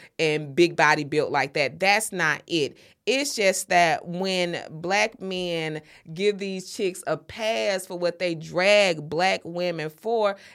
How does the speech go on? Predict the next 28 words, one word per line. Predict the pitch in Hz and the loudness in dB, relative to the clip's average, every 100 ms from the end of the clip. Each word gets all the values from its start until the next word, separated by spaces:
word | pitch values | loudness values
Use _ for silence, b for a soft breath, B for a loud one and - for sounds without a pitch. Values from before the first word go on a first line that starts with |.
| _ | _
it's | 226 262 | 0 0
problematic | - 226 202 170 156 165 226 175 165 | 4 4 6 2 0 0 2 0 -2
to | 160 | -4
me. | 139 113 76 b b b | -4 -8 -10 b b b
And | 180 | 0
that's | 220 - | 2 0
no | 247 208 190 - - - | -2 0 0 -2 -4 4
fault | 190 180 - | 6 6 4
of | 165 147 - | 2 2 0
Kim | - 202 175 | -2 -2 -2
K | 170 214 208 185 | -2 0 0 0
and | 170 165 | -4 -4
the | 147 | -2
Kardashian | 196 151 151 170 185 - 165 135 143 | 0 0 2 0 0 -4 -6 -8 -10
crew. | - 302 294 262 247 B B _ | -8 -2 0 0 -4 B B _
Uh, | 196 196 196 180 | 0 2 2 -2
but, | 175 214 226 | -4 -4 -4
you | 285 | -2
know, | 254 | 0
when | 233 247 | 0 -2
they | 262 | -4
come | 330 269 | -2 -4
with | 269 | -2
that | 269 269 | -4 -2
magic, | 302 403 453 311 175 170 | -4 -4 -4 -4 -6 -2
that's | 180 127 - | -2 0 -2
what | 220 339 | 0 0
happens. | 440 494 135 - - | -2 -6 -14 -16 -18